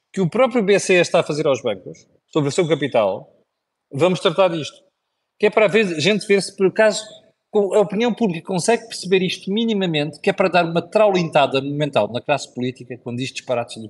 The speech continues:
do, do quilate, que Marcelo andou a dizer ontem, e que Santos Silva, que também quer ser Presidente da República, também disse. Ok? Está prometido. Não se esqueça, hoje, Think Tank, dezassete e trinta. Seis mil e quatrocentas pessoas em direto, muito obrigado. Quero agradecer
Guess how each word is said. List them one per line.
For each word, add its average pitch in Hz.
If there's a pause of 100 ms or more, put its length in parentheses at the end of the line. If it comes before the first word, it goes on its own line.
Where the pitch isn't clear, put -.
do, 113 (460)
do 120
quilate, 123 (320)
que -
Marcelo 147
andou 135
a 127
dizer 113
ontem, 127 (300)
e 156
que -
Santos -
Silva, 156 (600)
que -
também 180
quer 208
ser -
Presidente 165
da 170
República, 170
também 180
disse. - (220)
Ok? 156 (420)
Está 190
prometido. 131 (720)
Não 202
se -
esqueça, 185
hoje, 165 (100)
Think 160
Tank, 156 (240)
dezassete 127
e 117
trinta. -
Seis 175
mil 196
e 202
quatrocentas 151
pessoas 123
em 117
direto, 131
muito 123
obrigado. 110 (520)
Quero 143
agradecer 127